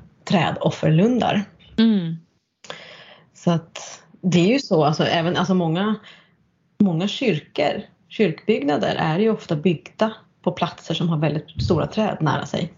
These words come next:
Speaker 1: Man kunde också, man har hittat texter där det liksom är så här, eh,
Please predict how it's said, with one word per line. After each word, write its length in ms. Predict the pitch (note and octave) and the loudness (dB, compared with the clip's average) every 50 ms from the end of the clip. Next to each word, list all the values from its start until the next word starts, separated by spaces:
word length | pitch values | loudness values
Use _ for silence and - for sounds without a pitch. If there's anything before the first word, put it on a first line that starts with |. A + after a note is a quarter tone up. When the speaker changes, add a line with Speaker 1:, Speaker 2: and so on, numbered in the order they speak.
| _ _ | _ _
Speaker 1:
Man 180 | - F#3+ F#3 F3+ | 0 0 0 2
kunde 240 | - F#3+ F#3 D#3+ - | 4 2 2 4 2
också, 240 | F3 - G3 F#3+ - - | 0 2 2 2 2 2
man 160 | G3+ G3 F#3+ | 2 2 4
har 60 | F#3+ | 4
hittat 260 | G3 G3+ G3+ F3+ F3 - | 2 2 0 -2 -2 -2
texter 380 | - F#3+ - - - - G3 | -2 -2 -2 -6 -6 -2 0
där 120 | F#3+ F#3 E3+ | 0 2 0
det 80 | E3+ | 0
liksom 300 | E3+ E3+ - - F3+ F3+ | -2 -4 -4 -2 -2 0
är 80 | E3+ E3+ | 0 0
så 140 | - - E3 | 0 0 0
här, 260 | D#3+ D#3+ D#3 D#3 D#3 - - - - - - - _ - | 2 2 2 0 0 -4 -8 -16 -18 -20 -20 -20 _ -4
eh, 280 | F3 E3+ D#3+ D#3+ D#3+ | -2 0 0 2 2